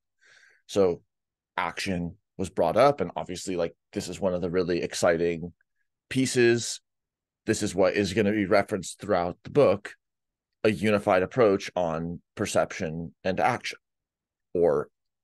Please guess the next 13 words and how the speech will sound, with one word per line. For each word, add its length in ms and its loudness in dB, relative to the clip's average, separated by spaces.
all 220 8
these 220 2
different 380 0
ways 580 2
which 280 -4
we 80 -2
see 640 -2
active 340 -4
inference 380 -4
presented, 680 0
like 360 0
going 300 6
beyond 680 2